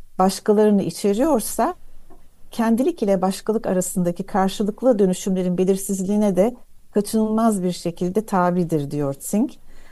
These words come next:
"Hem kendi türümüz içinde hem de, hem de başka türlerle yaptığımız işbirlikleri bizi değiştirir." diyor. Ve şunu ekliyor, "İşbirliği farklılık içinde çalışmadır. Fakat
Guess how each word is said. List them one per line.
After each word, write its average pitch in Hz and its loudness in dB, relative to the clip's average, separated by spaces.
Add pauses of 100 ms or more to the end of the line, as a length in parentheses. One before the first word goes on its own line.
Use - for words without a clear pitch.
(120)
"Hem 294 4
kendi 208 4
türümüz 175 -2
içinde 156 -2 (220)
hem 269 4
de, 202 0
hem 233 2
de 190 4
başka 196 0
türlerle 185 0
yaptığımız 175 0
işbirlikleri 185 -4
bizi 175 2
değiştirir." 147 -2
diyor. 117 -6 (640)
Ve 233 6 (920)
şunu - 2
ekliyor, 170 2 (520)
"İşbirliği 220 2
farklılık 220 2
içinde 156 -4
çalışmadır. 147 -2 (320)
Fakat 226 2